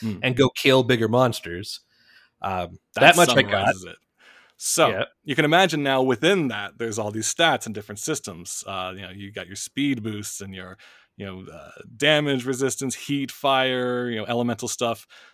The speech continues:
Speaker 1: Uh, stun, which is the most frustrating. It's like if a monster hits you really hard with a tail, you're, like, dizzy and he's just gonna jump on you and it's over. And so, well, there happens to be a food crafting system that will help out with this, help out with your stat boosts in different departments.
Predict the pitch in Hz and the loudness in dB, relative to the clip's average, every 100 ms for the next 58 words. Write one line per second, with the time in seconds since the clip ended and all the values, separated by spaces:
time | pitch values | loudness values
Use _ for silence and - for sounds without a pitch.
0 | _ 107 98 - - 147 156 156 160 131 | _ -10 -4 -4 2 4 6 4 -2 -4
1 | - 110 123 180 208 143 131 107 - 107 | -4 -6 -6 0 2 2 0 -6 -6 -10
2 | 110 120 110 113 117 127 - 120 - 123 | -6 -6 -4 -4 0 0 0 -4 -2 -4
3 | - 123 117 113 110 104 - 113 123 123 | -2 -2 0 0 -2 -8 -8 -6 -4 -4
4 | 113 110 101 117 110 117 107 104 104 - | -6 -8 -10 -10 -8 -6 -6 -8 -14 -12
5 | 95 95 110 - 101 101 101 104 104 101 | -14 -14 -16 -14 -12 -10 -10 -10 -12 -14
6 | - 101 104 104 - - - _ _ _ | -14 -14 -12 -12 -14 -20 -20 _ _ _
7 | 127 127 123 123 - - 226 156 117 113 | -4 -2 -2 -2 -2 0 4 4 2 -6
8 | 113 _ _ _ _ _ _ _ _ - | -8 _ _ _ _ _ _ _ _ -20
9 | - 135 107 110 95 98 117 113 123 131 | -14 -10 -10 -10 -8 -6 -6 -6 -2 2
10 | 170 - 143 233 - 254 427 523 427 156 | 2 2 4 4 6 6 6 4 2 2
11 | 127 107 120 123 123 127 135 131 131 120 | 2 0 0 2 4 8 8 8 6 4
12 | 117 233 214 320 - - - - _ _ | 4 4 6 4 2 -4 -16 -20 _ _
13 | _ 143 127 123 120 120 - - 240 139 | _ -2 2 2 2 -4 0 2 2 2
14 | 117 160 - 113 113 - 107 107 101 113 | -6 -6 -6 -4 -4 -4 -10 -8 -8 -8
15 | 214 - | -10 -10